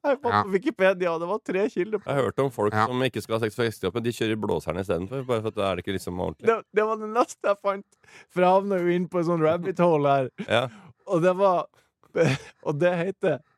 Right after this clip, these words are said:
Speaker 1: Poop Hole
Speaker 2: Ja.
Speaker 1: Loophole.
Speaker 2: Yes, og den er, den har jeg faktisk, eh, hørt om. Ja.
Speaker 1: <laughs> Så hvis jeg hadde spurt, «Hva synes du om Poop Hole Loophole?»
Speaker 2: Ja, pu-
Speaker 1: så hadde du visst nøyaktig hva det var.
Speaker 2: Ja, da, da,
Speaker 1: Fy
Speaker 2: jeg har ikke
Speaker 1: faen.
Speaker 2: hørt det uttrykket, men jeg har hørt noen andre uttrykk. Det greier jeg ikke å bruke her i dag.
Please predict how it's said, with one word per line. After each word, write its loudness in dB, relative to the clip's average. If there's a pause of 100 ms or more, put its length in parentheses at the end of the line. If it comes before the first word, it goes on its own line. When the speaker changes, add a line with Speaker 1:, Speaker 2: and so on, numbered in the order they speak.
(160)
Speaker 1:
Poop -4
Hole 0
Speaker 2:
Ja. 0
Speaker 1:
Loophole. 0
Speaker 2:
Yes, 0 (100)
og -12
den -2
er, -2
den -4
har 4
jeg -2
faktisk, -8
eh, 2
hørt -4
om. -6 (680)
Ja. -2
Speaker 1:
<laughs> -20
Så 4
hvis -2
jeg 2
hadde -6
spurt, -6 (320)
«Hva 0
synes -2
du 0
om -4
Poop -2
Hole 0
Loophole?» -6
Speaker 2:
Ja, 2
pu- -4
Speaker 1:
så 4
hadde 0
du 2
visst 2
nøyaktig -4
hva -2
det -2
var. 0
Speaker 2:
Ja, 4
da, 2
da, 4 (160)
Speaker 1:
Fy -2
Speaker 2:
jeg 0
har 4
ikke 0
Speaker 1:
faen. 0
Speaker 2:
hørt 2
det 2 (160)
uttrykket, -4
men -2
jeg 2
har 4
hørt -2
noen 2
andre -4
uttrykk. -6
Det 2
greier 2
jeg -2
ikke -4
å -2
bruke -2
her -2
i -2
dag. -8